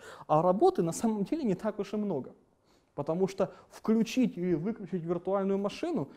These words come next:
это одна строчка кода, это одна команда там в командной строке или ещё как-то. Просто нужно уметь это делать.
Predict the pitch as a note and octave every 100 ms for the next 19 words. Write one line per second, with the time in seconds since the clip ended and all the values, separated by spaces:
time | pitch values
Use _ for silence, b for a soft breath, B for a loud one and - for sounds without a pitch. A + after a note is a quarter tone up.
0 | B - G3+ G3+ D#3 D3 F3+ F3 E3 D#3+
1 | - D3 F#3 E3 B2+ - C3 C3 C3+ C#3
2 | G3 G3 E3+ F3 F3+ D#3 D3 C#3+ - D3+
3 | D#3 C#3+ C#3 - C#3+ E3 C#3+ C3 B2+ C3+
4 | B2+ - _ _ b b b b - A3+
5 | B3 E3+ E3 G#3+ F3 - E3+ D#3+ F3 F3
6 | D3 D3 C#3 C3+ C3+ C3+ C3 C3 C3+ C3+
7 | C#3+ C#3+ C3+ -